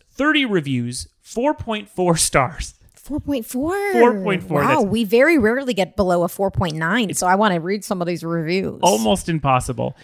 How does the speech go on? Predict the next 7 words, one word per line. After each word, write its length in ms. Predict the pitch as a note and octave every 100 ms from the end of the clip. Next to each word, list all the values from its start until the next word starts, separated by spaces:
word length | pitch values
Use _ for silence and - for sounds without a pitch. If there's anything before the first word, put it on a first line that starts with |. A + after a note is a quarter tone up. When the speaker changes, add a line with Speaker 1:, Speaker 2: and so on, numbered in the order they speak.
| - _ _
Speaker 1:
Uh, 180 | D#3+ D#3+ - _ D#3
Jeremy 400 | D3+ C#4+ F#4 D#4
Piven 520 | A3+ F#3+ D#3 C#3+ C#3+ - _ _ _ _ D#3+
at 200 | E3+ -
four 180 | C4 D4
point 320 | - G#3 F3
four, 520 | - E3+ D3 C3